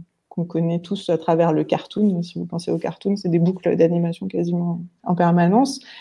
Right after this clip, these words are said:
et qui là est utilisé pour donner de la vie à des éléments d'arrière-plan. Et tout ça, euh, Kon le reprend, euh, de toute une histoire de l'animation japonaise, alors qui est pas forcément en effet celle des, euh, des longs métrages pour le cinéma,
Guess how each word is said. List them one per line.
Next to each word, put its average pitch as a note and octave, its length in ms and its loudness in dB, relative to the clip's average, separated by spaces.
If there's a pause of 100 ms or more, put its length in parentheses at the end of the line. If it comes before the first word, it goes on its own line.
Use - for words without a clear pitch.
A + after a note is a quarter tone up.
(280)
et F#3+ 100 4
qui - 180 -2
là A3+ 200 10
est G3 100 10
utilisé F#3+ 560 4
pour F#3+ 200 0
donner G3 240 6
de G3 80 6
la F#3+ 160 8
vie G#3+ 400 2
à F3 100 2
des F3 220 2
éléments F3+ 680 -2
d'arrière-plan. F3 680 -2 (400)
Et G3 80 6
tout G3 140 0
ça, B3 440 8
euh, F3 640 4 (120)
Kon A3 240 6
le E3+ 120 4
reprend, G#3+ 760 6
euh, F3+ 100 2
de E3 280 -2
toute G#3+ 280 -6
une F#3 140 0
histoire G#3+ 440 -2
de G3+ 80 -2
l'animation F3+ 600 0
japonaise, F#3+ 480 4
alors F#3 160 6
qui - 120 -8
est - 40 -6
pas B3 140 8
forcément A3 440 4
en G#3 100 6
effet G#3+ 240 4
celle F#3+ 300 2
des, E3 340 -2 (640)
euh, F3 380 0
des F#3 160 8
longs F#3+ 120 8
métrages G3 340 4
pour G#3 120 6
le G3 100 8
cinéma, G#3 480 2